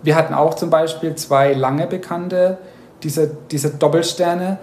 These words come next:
die keine Distanzen hatte, was sehr komisch war, denn eigentlich sind sie hell genug. Das könnte Qualitätsgründe haben. Zum Beispiel da hoffen wir, dass jetzt eine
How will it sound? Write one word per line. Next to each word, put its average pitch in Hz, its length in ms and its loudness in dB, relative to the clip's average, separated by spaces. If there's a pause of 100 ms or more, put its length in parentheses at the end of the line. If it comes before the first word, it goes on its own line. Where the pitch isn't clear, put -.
(180)
die 139 120 -6
keine 139 340 2
Distanzen 165 600 -4
hatte, 180 240 0
was 143 160 0
sehr 131 140 -2
komisch 156 420 0
war, 170 140 4
denn 143 120 0
eigentlich 135 320 2
sind 139 120 -2
sie 131 120 -4
hell 139 160 0
genug. 170 280 -4
Das 135 160 -6
könnte 135 240 0
Qualitätsgründe 135 720 -6
haben. 185 180 -4
Zum 135 140 -6
Beispiel 135 260 2
da 139 300 2
hoffen - 260 0
wir, 165 120 -2
dass 160 180 0
jetzt 160 180 -8
eine 160 140 -6